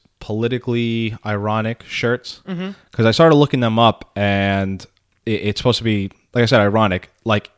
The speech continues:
Speaker 1: this is not political, but it would be like if a shirt said, "It's freezing in Florida."
Speaker 2: Mm-hmm.
Speaker 1: You know what I mean?
Speaker 2: Mm-hmm.
Speaker 1: The other ones that I had of somewhat of the same company, it was, uh, uh, "Enjoy North Korea"
Speaker 2: Mm-hmm.
Speaker 1: and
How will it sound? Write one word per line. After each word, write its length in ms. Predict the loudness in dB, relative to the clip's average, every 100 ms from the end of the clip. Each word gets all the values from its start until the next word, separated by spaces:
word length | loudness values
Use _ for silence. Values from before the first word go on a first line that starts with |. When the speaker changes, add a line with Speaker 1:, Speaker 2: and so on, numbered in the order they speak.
| _ _ -20 -20 -20 _ _ _ _
Speaker 1:
this 140 | 2 4
is 60 |
not 160 | 2 4
political, 400 | 4 4 4 2
but 160 | 2 0
it 80 |
would 120 | -2 0
be 100 | 0
like 140 | -2
if 40 | -4
a 40 |
shirt 280 | -2 -2 -4
said, 380 | -2 -2 -4 -10
"It's 120 | -12 -8
freezing 380 | -4 -2 -2
in 80 | -6
Florida." 520 | -4 0 0 0 -2 -6 -14
Speaker 2:
Mm-hmm. 360 | -12 -12 -10 0
Speaker 1:
You 60 |
know 60 | 2
what 60 | 2
I 40 |
mean? 180 | 0 -4 _ -18
Speaker 2:
Mm-hmm. 180 | -16 -8 -2
Speaker 1:
The 140 | 2
other 140 | 2 2
ones 160 | 2
that 100 | 4
I 60 | 4
had 360 | 4 2 2
of 320 | -2 -4 -6 -4
somewhat 300 | -2 0 -2
of 80 | -2
the 80 |
same 200 | -4 -4
company, 500 | -2 -2 -2 -4 -4
it 120 | -4 -4
was, 180 | 0
uh, 300 | 2 4 2 -2 -14 _ _ _ _ _ _ _ _ _ _ _
uh, 260 | -2 0 0
"Enjoy 320 | -2 0 2
North 260 | 2 0 -2
Korea" 480 | -4 -2 -2 -4 -6 -12
Speaker 2:
Mm-hmm. 300 | -14 -12 -16 -20 _ -8
Speaker 1:
and 580 | -2 0 0 -2 -4